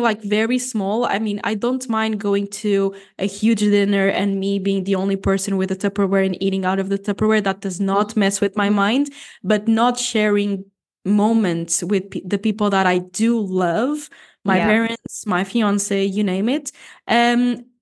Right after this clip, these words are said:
Speaker 1: those are the moments that make it difficult to me. And when I
Speaker 3: Mm-hmm.
Speaker 1: realized that, when I th-, well, I thought, "Well, I, I really miss that. I really miss going with you."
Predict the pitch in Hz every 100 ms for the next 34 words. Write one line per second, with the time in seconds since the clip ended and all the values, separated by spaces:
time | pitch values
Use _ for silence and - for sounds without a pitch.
0 | _ _ 190 247 262 240 220 214 226 214
1 | 208 202 202 202 196 - 185 180 - 151
2 | - 185 165 - - _ - 214 220 208
3 | 233 240 226 226 202 180 180 180 185 190
4 | 190 - _ 180 190 180 190 175 - 175
5 | 185 185 - 185 180 - _ 196 208 254
6 | 220 202 214 208 - - 98 208 220 214
7 | 226 214 208 202 208 196 202 208 220 220
8 | 214 220